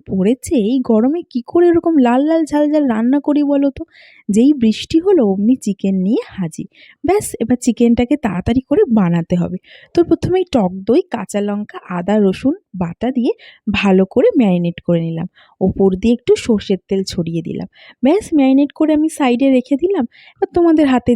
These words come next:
যেরকম সময় থাকে তোমরা সেরকম রেখে দেবে। আমি কিন্তু খুব সহজ পদ্ধতিতে একদম বানাচ্ছি। তো প্রথমেই কড়াইতে সর্ষের তেল গরম করে তার মধ্যে তেজপাতা, গোটা গরম মশলা আর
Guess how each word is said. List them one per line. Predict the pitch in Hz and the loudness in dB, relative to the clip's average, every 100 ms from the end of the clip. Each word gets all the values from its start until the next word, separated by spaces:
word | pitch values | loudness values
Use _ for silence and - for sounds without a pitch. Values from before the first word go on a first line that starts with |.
| 214 | 2
যেরকম | 196 180 196 - | 0 0 -2 -2
সময় | 254 277 269 | 0 0 0
থাকে | 285 294 | -4 -4
তোমরা | 269 262 254 | -2 -2 0
সেরকম | 262 247 269 262 | 0 0 2 2
রেখে | 262 - 269 | 2 0 -2
দেবে। | 269 381 _ _ _ - | -2 -6 _ _ _ -4
আমি | 202 254 | 0 0
কিন্তু | 359 392 392 | 0 0 0
খুব | 415 - - | 0 -2 -2
সহজ | 226 233 - | 0 0 -2
পদ্ধতিতে | 220 202 233 277 415 240 | -2 0 2 2 0 -4
একদম | 190 - 349 - - _ 202 | -4 -4 -6 -6 -20 _ -2
বানাচ্ছি। | 185 170 165 - - - _ _ | 0 0 -4 -8 -14 -14 _ _
তো | 330 - | -2 0
প্রথমেই | 269 294 349 - | 0 2 0 0
কড়াইতে | 220 208 220 294 | 0 2 0 -2
সর্ষের | 226 208 - 247 | -2 -2 -2 -4
তেল | 285 277 220 | 0 2 2
গরম | 180 190 208 | 2 0 -2
করে | 247 311 | -2 0
তার | 208 180 | -2 -2
মধ্যে | 185 202 - | -2 -4 0
তেজপাতা, | 220 226 - 320 349 269 | -2 -2 -4 -4 -2 0
গোটা | 202 202 196 185 | 0 0 0 0
গরম | 180 208 220 | 0 0 -2
মশলা | 226 - 403 - - _ | -4 -8 -12 -14 -20 _
আর | 226 | -6